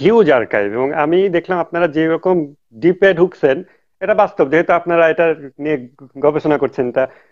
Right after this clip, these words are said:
এ, বিরুদ্ধে লাগার কারণ হোক বা যে কারণে হোক, আমাদের বেশিরভাগ মুসলমানের এত দূর ঘাটা হয় না, কারণ আমাদের আশপাশে সবাই মুসলমান। আমার তো এত নিড নাই যে আমার নিজের বিশ্বাসকে, কেউ তো আঘাত করতেছে না যে আমার এটাকে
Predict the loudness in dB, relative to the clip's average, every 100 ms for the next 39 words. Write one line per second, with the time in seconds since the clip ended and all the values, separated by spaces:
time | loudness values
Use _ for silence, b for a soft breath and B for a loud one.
0 | b -6 -4 -4 -2 2 2 2 0 0
1 | 0 0 0 -2 -2 -2 -2 -4 -4 -2
2 | -2 -6 _ _ _ _ -6 0 0 2
3 | 0 -2 -2 -2 -2 -2 -2 -2 -2 0
4 | 0 -4 _ _ _ _ _ -6 -2 0
5 | 0 -2 -4 -8 -14 _ _ -6 -4 -2
6 | 0 -2 -4 b -16 -10 -8 -4 0 2
7 | 2 2 0 0 0 0 0 0 0 0
8 | 0 0 0 0 -2 -2 -2 -2 -2 -4
9 | -8 -8 -8 -14 b b b b _ _
10 | -2 2 2 0 0 -2 -2 -8 -4 -2
11 | -2 -2 -2 -2 -4